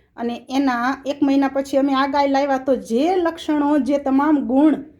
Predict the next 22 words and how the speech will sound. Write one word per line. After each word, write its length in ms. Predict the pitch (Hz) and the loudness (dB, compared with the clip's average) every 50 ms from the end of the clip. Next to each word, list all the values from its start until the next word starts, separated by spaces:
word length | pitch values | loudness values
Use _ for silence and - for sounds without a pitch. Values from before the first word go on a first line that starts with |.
| _ _ _ _ _ _ _ _ - | _ _ _ _ _ _ _ _ -8
આપણે 220 | 254 262 262 262 | -6 -2 -2 -2
કહી 240 | 262 - 277 294 277 | 0 0 0 0 2
શકીએ, 300 | 285 277 269 269 262 247 | 0 0 0 2 2 2
ઈ 240 | 247 247 220 - - | 2 2 -4 -8 -6
તમામ 380 | - 285 285 302 320 320 277 | -2 0 2 2 4 4 2
ગુણ 220 | 233 247 285 294 294 | 2 2 2 2 2
જે 140 | 269 294 277 | 2 2 0
હિરલની 560 | 226 185 214 220 240 269 285 294 302 302 294 | 0 0 0 0 2 2 2 2 2 2 2
અંદર 220 | 285 269 269 269 | 2 2 2 0
હતા 180 | - 262 277 262 | 0 0 0 -2
ને, 100 | 254 240 | -2 -2
ઈ 40 | 233 | -4
તમામ 340 | - 254 269 285 277 262 | -4 -2 -2 0 0 0
ગુણ 180 | 240 247 247 233 | 0 -2 -2 -2
આની 240 | 233 240 269 294 262 | 0 2 2 2 2
અંદર 200 | 226 220 208 220 | 0 0 -2 -2
હતા. 240 | 220 196 - 208 196 | -4 -4 -4 -4 -6
એટલે 440 | 196 - - _ _ _ - 240 | -6 -10 -20 _ _ _ -6 -2
પછી 200 | - 262 262 277 | -2 -2 0 2
મેં 160 | 269 262 254 247 | 2 2 2 2
આનું 180 | 247 233 220 | 0 0 0
નામ 380 | 220 226 240 277 330 330 - | 0 0 2 2 0 0 -2